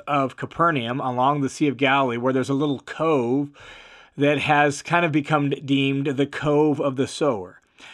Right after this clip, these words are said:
Whether Jesus actually taught it there or not, we can't be a hundred percent certain,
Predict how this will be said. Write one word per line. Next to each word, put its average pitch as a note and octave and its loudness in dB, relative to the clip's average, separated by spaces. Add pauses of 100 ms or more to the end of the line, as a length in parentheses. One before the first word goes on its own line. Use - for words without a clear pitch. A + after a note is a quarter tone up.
(160)
Whether F#3+ 4
Jesus C#3+ 0
actually C3+ 0
taught D3 2
it C3+ -2
there B2+ 2
or A#2+ -2
not, B2 0 (280)
we E3+ -2
can't F3 -2
be D#3+ 2
a D3 -2
hundred F3 -2
percent - -6
certain, E3+ -6